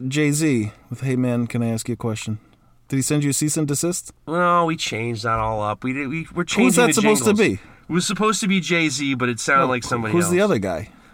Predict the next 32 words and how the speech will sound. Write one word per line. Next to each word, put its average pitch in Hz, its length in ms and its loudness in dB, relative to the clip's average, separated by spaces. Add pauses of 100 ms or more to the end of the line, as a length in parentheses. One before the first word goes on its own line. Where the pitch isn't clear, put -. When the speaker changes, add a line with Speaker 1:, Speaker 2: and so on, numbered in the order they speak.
Speaker 1:
Who - 120 -4
Speaker 2:
It - 20 2
was 151 80 4
Speaker 1:
is 139 40 2
Speaker 2:
supposed - 140 0
to 214 60 -2
be 202 100 2
Morgan 180 340 2
Freeman. 143 400 -2
So 165 180 0
we, 180 180 0
back 180 360 4
in 202 80 4
the 180 80 4
Speaker 1:
Who's 202 140 4
Speaker 2:
day, - 60 2
Speaker 1:
the - 60 4
Speaker 2:
we - 60 4
Speaker 1:
guy 202 120 6
who 180 80 4
does 185 200 2
it 180 80 0
now? 180 260 -2 (1000)
Speaker 2:
I 165 120 4
don't, 185 380 4
I 165 100 2
don't, 175 300 4
it's - 360 -2
a 185 40 2
guy 196 380 6
who, 185 160 2
part-, 165 220 -6